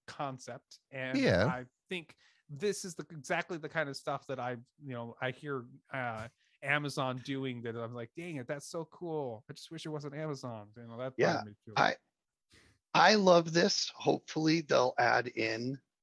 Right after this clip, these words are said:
Speaker 3: like, a babysitter service directly integrated with this so
Speaker 1: <laughs>
Speaker 3: that we can not have to find a babysitter to virtually babysit our kids when we leave them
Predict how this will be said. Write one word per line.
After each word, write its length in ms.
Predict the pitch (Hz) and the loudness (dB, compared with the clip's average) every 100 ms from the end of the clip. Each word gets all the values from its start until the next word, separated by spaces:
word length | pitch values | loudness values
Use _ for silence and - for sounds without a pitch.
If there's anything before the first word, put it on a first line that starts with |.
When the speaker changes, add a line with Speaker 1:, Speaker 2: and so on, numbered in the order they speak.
| - | 2
Speaker 3:
like, 300 | 113 110 - _ _ - | 4 4 2 _ _ -6
a 200 | 123 104 101 - _ _ _ _ 120 | 0 2 0 -8 _ _ _ _ 2
babysitter 500 | 113 131 - 131 120 | 4 4 2 2 2
service 540 | - 127 123 - - _ _ _ _ 113 | 2 2 2 0 -2 _ _ _ _ 0
directly 580 | 120 107 123 - 185 185 | 2 4 2 4 4 6
integrated 480 | 196 185 190 202 190 | 4 4 4 4 0
with 160 | 208 | -2
this 200 | 220 214 | 0 0
so 320 | - - 143 131 | 0 -2 0 0
Speaker 1:
<laughs> 60 | |
Speaker 3:
that 120 | 131 | -2
we 180 | - 135 | 0 -2
can 340 | - 139 127 113 _ _ _ _ _ _ _ _ - 143 _ - | 0 -2 -2 -6 _ _ _ _ _ _ _ _ -10 -10 _ 2
not 280 | 131 147 147 | 4 6 6
have 200 | 151 135 | 6 4
to 80 | - | 2
find 280 | - 131 127 | 2 4 4
a 40 | |
babysitter 680 | 117 120 120 113 - 113 110 | 4 4 4 0 2 2 2
to 80 | 107 | 2
virtually 460 | 110 107 107 101 | -2 -2 -2 -4
babysit 400 | 101 101 104 - | -4 -2 0 0
our 100 | 92 | -2
kids 480 | - 98 90 87 - _ _ _ _ - | -4 -2 -2 -4 -10 _ _ _ _ -6
when 180 | 110 98 | -4 -2
we 240 | 98 90 - | -2 -4 -4
leave 260 | 101 95 - | -4 -4 -4
them 340 | 92 87 | -4 -4